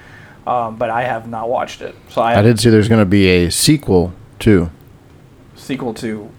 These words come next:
Speaker 1: Game of
Speaker 2: So
Speaker 1: Thrones?
Speaker 2: House of Dragons,
Speaker 1: Oh.
Speaker 2: what, before Game of Thrones, right?
Speaker 1: Yeah.
Speaker 2: So now there's gonna be a after about Jon Snow.
Speaker 1: Mm-hmm. I find it funny that they're making all these shows and the,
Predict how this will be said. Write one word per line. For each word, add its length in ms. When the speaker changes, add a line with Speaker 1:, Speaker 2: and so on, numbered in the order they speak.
Speaker 1:
Game 160
of 80
Speaker 2:
So 260
Speaker 1:
Thrones? 320
Speaker 2:
House 220
of 100
Dragons, 480
Speaker 1:
Oh. 60
Speaker 2:
what, 180
before 400
Game 180
of 120
Thrones, 320
right? 260
Speaker 1:
Yeah. 220
Speaker 2:
So 160
now 160
there's 180
gonna 200
be 240
a 260
after 580
about 320
Jon 280
Snow. 500
Speaker 1:
Mm-hmm. 220
I 80
find 240
it 80
funny 380
that 160
they're 180
making 500
all 200
these 180
shows 420
and 220
the, 140